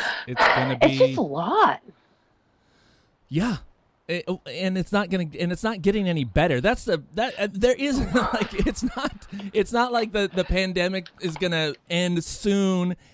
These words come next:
Speaker 1: and everything's gonna be fucking hunky-dory, because what, you know, even when the, even if there wasn't a pandemic going on,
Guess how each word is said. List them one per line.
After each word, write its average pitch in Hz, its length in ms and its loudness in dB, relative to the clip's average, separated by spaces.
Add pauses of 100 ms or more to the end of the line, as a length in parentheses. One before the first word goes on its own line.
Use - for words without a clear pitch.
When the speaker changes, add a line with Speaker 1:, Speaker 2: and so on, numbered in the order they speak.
Speaker 1:
and 156 160 -4
everything's 165 460 -4
gonna 165 160 -2
be 151 140 -2
fucking 170 400 -4
hunky-dory, 147 920 0 (280)
because 165 520 -2 (320)
what, 220 320 -2
you 220 100 0
know, 220 180 0
even 285 260 0
when 247 140 2
the, 208 100 -4 (260)
even 247 300 -2
if 247 100 0
there 220 140 0
wasn't 220 480 0
a 208 40 -6
pandemic 208 540 -2
going 185 300 -6
on, 147 340 -6